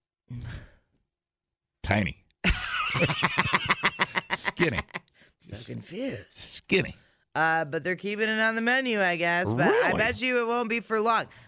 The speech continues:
Speaker 1: If I were you and you and, and you like munching down shrimps,
Speaker 2: Well,
Speaker 1: I'd get over there asap.
Speaker 2: you look at, uh, uh, I mean, I can sit and eat a whole pizza. I mean, you know what I'm saying?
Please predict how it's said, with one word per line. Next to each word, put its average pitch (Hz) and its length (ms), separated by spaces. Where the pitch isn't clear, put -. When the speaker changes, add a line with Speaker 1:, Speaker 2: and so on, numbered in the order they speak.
Speaker 1:
If 160 140
I 262 140
were 269 100
you 226 420
and 180 280
you 220 260
and, 143 340
and 107 520
you 110 100
like 110 240
munching 139 580
down 156 300
shrimps, 139 600
Speaker 2:
Well, 120 320
Speaker 1:
I'd 131 120
get 135 140
over 139 240
there 117 140
asap. 143 520
Speaker 2:
you 139 120
look 147 180
at, 117 180
uh, 80 360
uh, - 360
I - 60
mean, 165 180
I 196 120
can 208 140
sit 156 200
and 120 100
eat 117 120
a 101 60
whole 90 220
pizza. - 500
I 101 80
mean, 101 320
you 143 100
know 160 120
what 156 100
I'm 147 100
saying? 139 400